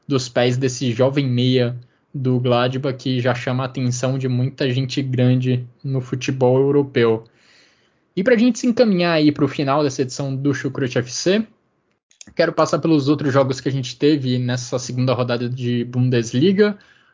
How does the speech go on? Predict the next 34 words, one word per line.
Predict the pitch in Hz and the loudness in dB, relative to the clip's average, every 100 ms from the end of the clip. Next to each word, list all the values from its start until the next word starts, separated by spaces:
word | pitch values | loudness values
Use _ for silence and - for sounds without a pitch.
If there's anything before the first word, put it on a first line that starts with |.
| - | -8
O | 139 131 | -2 -2
Greuther | 127 151 196 208 139 | 2 2 4 2 0
Fürth | - 202 220 - - - - - | -2 2 2 -2 -12 -20 -20 -10
empatou | 147 139 151 135 - 185 233 208 - | -8 -2 0 0 0 2 2 -4 -6
em | 156 143 | -4 -2
um | 156 | -2
a | 139 | -2
um | 127 156 208 - _ | -2 0 -2 -4 _
contra | - 131 127 123 131 120 123 | -4 -2 0 0 2 0 -2
o | 135 127 | -4 0
Arminia | 117 120 127 120 | 0 0 0 -2
Bielefeld, | 120 180 202 202 190 151 | 0 0 0 -2 -2 -2
um | 127 | -2
jogo | 120 120 123 | -2 -2 -4
disputado | 120 - 120 117 | -6 -6 -4 -4
nesse | 120 113 | -4 -4
sábado. | - - 165 185 190 185 - _ - _ _ _ _ _ | -6 -2 0 0 0 -2 -4 _ -20 _ _ _ _ _
O | - 240 | -4 0
Bochum | 180 196 196 208 208 196 _ _ _ _ _ - | 6 6 6 2 0 -2 _ _ _ _ _ -6
venceu, | 139 143 123 - 165 240 240 _ _ - 175 156 - | -2 -2 -2 0 2 2 -2 _ _ -20 -16 -18 -18
conseguiu | - 139 123 143 | -12 -10 -4 -2
sua | 180 147 | -2 -4
primeira | 147 123 165 | -2 0 2
vitória | 233 170 151 160 | 0 -2 -2 -2
nessa | 135 123 135 | -4 -4 -4
Bundesliga, | 135 135 120 113 139 190 175 | -2 0 0 0 -2 0 2
ao | 151 | 2
bater | 135 131 127 147 | 2 0 2 0
o | 139 | 2
Mainz | 131 127 131 127 - | 0 -2 -2 -4 -6
por | - 123 | -4 -2
dois | 127 135 127 | 2 2 2
a | 120 | 0
zero, | 117 131 156 180 | 0 0 0 -2